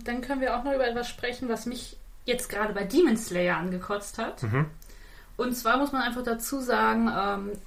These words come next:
Speaker 1: es gibt
Speaker 2: Stimmt.
Speaker 1: momentan einfach freie Sitzwahl. Egal ob Loge oder Parkett, es gibt halt freie Sitzwahl.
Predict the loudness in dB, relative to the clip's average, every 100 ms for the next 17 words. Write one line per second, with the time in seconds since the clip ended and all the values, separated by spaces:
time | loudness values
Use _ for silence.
0 | -6 -4 0 0 0 -6 -6 2 4 6
1 | 6 8 6 6 4 0 -4 -8 -2 2
2 | 2 0 0 0 0 -2 2 2 2 -2
3 | -2 2 4 4 4 4 4 4 2 0
4 | 0 0 0 0 -6 -10 -12 -12 -8 -4
5 | -4 -6 -6 -6 -4 -4 -2 0 -2 0
6 | 2 2 2 -2